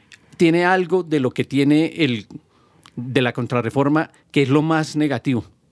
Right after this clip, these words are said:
Son los tres meses de los que habló María Eugenia. Porque le pone una cota a la asamblea. Si en tres meses no has resuelto el asunto, ya no eres ni deliberativa siquiera. Pero, eh, efectivamente eso surge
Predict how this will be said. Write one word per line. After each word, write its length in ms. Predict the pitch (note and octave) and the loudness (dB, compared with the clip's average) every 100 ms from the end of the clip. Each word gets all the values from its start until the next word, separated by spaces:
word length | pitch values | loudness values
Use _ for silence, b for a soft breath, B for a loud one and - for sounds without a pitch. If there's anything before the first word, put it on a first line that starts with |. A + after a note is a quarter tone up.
| - | -4
Son 240 | E3+ D#3+ E3 | 0 2 0
los 180 | D3+ - | -2 -2
tres 220 | D3+ C3+ | -2 2
meses 260 | D3+ C#3 | 0 0
de 100 | C3 | -4
los 120 | A#2 G#2+ | -4 -4
que 120 | G#2+ | -4
habló 260 | G2+ G#2+ | -2 0
María 220 | A2+ A#2+ B2+ | 0 -2 -2
Eugenia. 340 | G#2 F#2 - _ _ _ _ _ _ - - | -4 -10 -14 _ _ _ _ _ _ -12 2
Porque 440 | F#3 E3 - F3 B B | 2 2 -2 -6 B B
le 220 | C3+ C3+ | 0 0
pone 580 | - - G#3 F3 F#3+ A3 _ _ _ _ | 0 0 2 2 -2 -6 _ _ _ _
una 280 | D3+ D3+ D#3 | 0 2 0
cota 580 | - F#3+ F3+ - E3+ F3 _ _ | 0 0 0 0 -4 -6 _ _
a 120 | C3 | -4
la 60 | A#2+ | -4
asamblea. 460 | A2+ G#2+ B2+ A#2 - _ _ b b | -2 -2 -2 -2 -6 _ _ b b
Si 160 | - A#2+ | -4 -2
en 80 | |
tres 200 | A2 F3 | 0 0
meses 260 | F#3 F3+ F3 | 0 0 0
no 100 | F3+ | 0
has 60 | E3 | 0
resuelto 360 | E3 E3+ D#3+ | 0 0 2
el 60 | F3 | 0
asunto, 420 | C3+ C#3+ D3 F3+ | 0 0 0 -2
ya 180 | D3+ C#3 | 0 0
no 120 | C#3+ | 0
eres 200 | D3+ D3+ | 0 0
ni 100 | D3 | 0
deliberativa 600 | B2 A2 G#2 G2+ C#3+ C#3 | 0 0 -2 -4 0 0
siquiera. 400 | A#2 - G#2 C#3 - _ - _ _ _ _ - - - - | -2 -6 -8 -10 -20 _ -20 _ _ _ _ -20 -20 -8 -2
Pero, 400 | G3+ F#3+ G#3 F#3+ b b b _ - | 2 2 0 -4 b b b _ 0
eh, 240 | E3+ D3 | 2 4
efectivamente 680 | C3+ C3 - D3 E3 D#3+ E3+ | 2 -2 0 0 0 0 0
eso 120 | D#3+ | 0
surge 540 | D#3 G3+ D#3+ C#3+ F3 | 2 2 2 2 -2